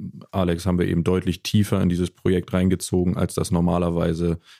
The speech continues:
äh, im Markt der Fall ist. Also Alex hat nicht nur das Design geliefert, ähm, äh, sondern ist auch jetzt im Schaffungsprozess der Klinge beziehungsweise einer weiteren Veredelungsstufe der Klinge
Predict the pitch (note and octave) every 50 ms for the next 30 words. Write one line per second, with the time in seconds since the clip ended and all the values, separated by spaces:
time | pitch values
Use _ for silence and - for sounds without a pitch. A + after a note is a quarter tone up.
0 | _ _ - F#2 E2 - - F#2+ E2+ E2+ E2 E2 E2+ - - - E2+ - - F2+
1 | E2+ F2 E2 D#2 - - - - B2+ - - - - - - - - _ _ _
2 | _ _ _ _ _ - G2+ E2+ E2+ E2 - - F2+ - - F2+ - - F2+ E2+
3 | E2+ E2+ - - E2 D#2 E2 F2+ G2+ A2 B2+ B2 A2+ G#2+ G#2+ G#2+ A2 - - -
4 | G#2+ G#2+ G2+ - - - - - - - _ - F#2 F#2 E2+ E2 D#2+ - - -
5 | - F2 F2+ F2+ F2 F2+ E2+ F2 - - - - - - - F#2 F#2 F#2 - -
6 | - - - F#2 F2 D#2+ - - F#2 F2 - - F2 - - _ _ - F2+ -
7 | - G2 F2 - - - F2 - - - G#2 G2+ G#2 G2+ G2 G2 G2 F#2+ - F#2+
8 | F#2 - - - F2 E2 - - F2 F2 E2 F2 F2+ - - E2+ E2+ E2+ F2 F2+
9 | F2 F2 F2 E2+ - G2+ G2+ G#2 G2+ F#2+ F#2+ F#2+ - - - G#2 G2 - G2+ F2
10 | F2+ F2 - - G#2 G#2 G2+ G2 F#2 F#2+